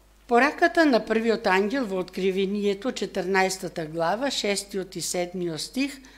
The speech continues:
го објавува вечното Евангелие. Спасение врз основа на Христовата праведност и благодат, на неговата сила,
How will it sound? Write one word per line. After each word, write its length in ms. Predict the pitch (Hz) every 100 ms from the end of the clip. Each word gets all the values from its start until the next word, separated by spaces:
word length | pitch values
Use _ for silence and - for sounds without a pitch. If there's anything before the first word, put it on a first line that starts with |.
| - - 247
го 180 | 294
објавува 580 | 247 196 185 208 208 202
вечното 600 | 175 180 180 196 170 185
Евангелие. 880 | 165 170 165 156 165 156 151 151 151 - - - - -
Спасение 760 | - 180 170 - 214 277 294
врз 300 | 220 180 160
основа 560 | 180 220 226 285 277 262
на 340 | 226 220 226 - -
Христовата 800 | - 175 160 - 208 277 277 269
праведност 760 | 254 233 233 233 220 208 196 -
и 120 | 175
благодат, 800 | 165 185 180 170 160 160 156 - - - - -
на 160 | 180 196
неговата 640 | 190 175 185 185 175 170
сила, 560 | 156 - 226 262 285